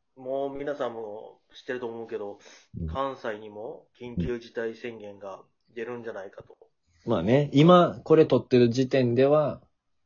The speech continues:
Speaker 2: まだ確定ではないわけですよね。
Speaker 1: まあ、陽性で、おそらく、その、
Speaker 2: まあでも、
Speaker 1: 出されるだろうみたいなのは。
Speaker 2: うん。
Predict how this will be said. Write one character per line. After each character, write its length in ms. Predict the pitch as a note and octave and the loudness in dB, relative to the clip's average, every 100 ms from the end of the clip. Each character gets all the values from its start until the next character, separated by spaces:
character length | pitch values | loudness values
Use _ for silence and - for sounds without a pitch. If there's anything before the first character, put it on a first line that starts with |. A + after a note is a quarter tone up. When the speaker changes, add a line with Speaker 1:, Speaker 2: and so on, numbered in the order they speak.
| _ _ _ _ _ _ _ _ _ | _ _ _ _ _ _ _ _ _
Speaker 2:
ま 160 | G#2 G2+ | 0 2
だ 100 | G2+ | 2
確 300 | - B2+ - | 0 -2 6
定 160 | D#3 | 8
で 80 | C#3 | 10
は 80 | A2+ | 8
な 80 | E2+ | 4
い 60 | |
わ 100 | E2+ | 2
け 100 | F#2+ | 2
で 100 | D#2+ | -2
す 120 | D#2 D#2 | -4 -6
よ 60 | |
ね。 260 | G2 C3+ C3 _ _ _ _ _ _ _ _ _ | -4 -4 -6 _ _ _ _ _ _ _ _ _
Speaker 1:
ま 120 | - D3 | -10 -8
あ、 20 | |
陽 260 | D3+ E3+ | -6 -8
性 260 | E3+ E3 E3 | -8 -10 -10
で、 180 | D#3+ E3 | -10 -12
お 120 | - | -12
そ 160 | - A3 | -8 -6
ら 140 | F#3+ | -6
く、 420 | F#3 G3+ G3+ F#3+ E3+ | -8 -10 -6 -6 -8
そ 100 | C3 | -12
の、 440 | A#2 A2 G#2+ - _ _ _ | -12 -12 -14 -18 _ _ _
Speaker 2:
ま 80 | G3+ | 4
あ 40 | |
で 80 | A3+ | 4
も、 40 | G3+ | 4
Speaker 1:
出 40 | |
さ 40 | C#3 | 2
れ 100 | D3+ | 2
る 100 | C3+ | 2
だ 160 | A2+ | -2
ろ 140 | C#3 E3+ | 0 -2
う 40 | |
み 80 | C3 | -4
た 100 | C3+ | -10
い 20 | B2+ B2+ | -12 -8
な 80 | - | -8
の 100 | |
は。 60 | |
Speaker 2:
う 20 | |
ん。 20 | B2 | -8